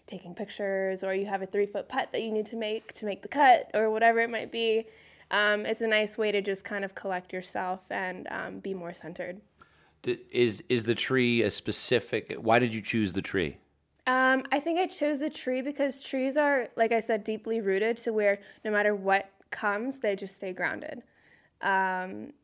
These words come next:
Speaker 1: and I just really like that visual of just being able to withstand and be grounded regardless of any condition.
Speaker 2: That's beautiful.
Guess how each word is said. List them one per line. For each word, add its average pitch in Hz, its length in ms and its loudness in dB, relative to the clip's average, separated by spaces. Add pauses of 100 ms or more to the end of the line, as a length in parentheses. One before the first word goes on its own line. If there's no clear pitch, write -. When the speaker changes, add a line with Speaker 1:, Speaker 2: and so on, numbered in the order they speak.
(100)
Speaker 1:
and 202 100 0
I 208 60 2
just 202 180 -6
really 202 200 -2
like 196 220 -4
that 220 180 -4
visual 240 580 -2
of 196 460 -4
just - 220 -10
being 202 160 -6
able 190 200 -6
to 196 140 -10
withstand 190 600 -6
and 202 100 -8
be 185 100 -8
grounded 190 460 -6 (200)
regardless 190 520 -8
of 190 220 -8 (380)
any 196 160 -8
condition. 190 560 -12 (680)
Speaker 2:
That's 92 180 -2
beautiful. 107 400 -4